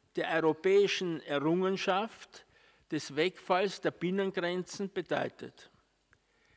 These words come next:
Nationale Grenzen sind zu respektieren, auch wenn die Europäische Union in einem Europa ohne Binnengrenzen arbeitet.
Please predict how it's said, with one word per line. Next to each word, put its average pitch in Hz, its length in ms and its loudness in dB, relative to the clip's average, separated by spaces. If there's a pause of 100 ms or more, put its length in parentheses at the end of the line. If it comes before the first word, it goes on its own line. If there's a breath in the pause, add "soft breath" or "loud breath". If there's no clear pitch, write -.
(180 soft breath)
Nationale 170 760 2
Grenzen 143 640 0 (120)
sind 185 320 -2
zu - 140 -2
respektieren, 170 920 -4 (1500 soft breath)
auch 151 320 2
wenn 208 260 0
die 208 120 0
Europäische 170 760 4
Union 160 640 2 (200)
in 165 180 0
einem 151 340 -2
Europa 180 720 0 (160)
ohne 202 540 2
Binnengrenzen 185 1120 -4
arbeitet. 135 800 -2